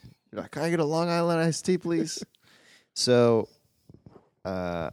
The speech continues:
I'm at the bar, and this dude goes, uh, "Hey, man, I saw you and another guy at the Comedy Store, and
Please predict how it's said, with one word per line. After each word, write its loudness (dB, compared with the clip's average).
I'm -6
at -2
the -10
bar, 4
and -4
this -4
dude -4
goes, 0
uh, -8
"Hey, -8
man, -6
I -20
saw -4
you -2
and -2
another -2
guy -4
at -8
the -20
Comedy -12
Store, -8
and -10